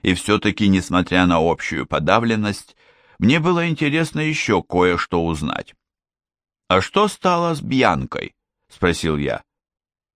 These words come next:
"Она первое время оставалась у нас в семье. Я хорошо помню эту девушку.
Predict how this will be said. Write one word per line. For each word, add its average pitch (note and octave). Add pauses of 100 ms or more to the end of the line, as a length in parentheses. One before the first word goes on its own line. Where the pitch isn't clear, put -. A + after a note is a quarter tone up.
(120)
"Она G#2
первое F3
время D#3
оставалась C3
у G2+
нас F2+
в -
семье. C2 (720)
Я D#2+
хорошо F2
помню F#2+
эту F2
девушку. A1+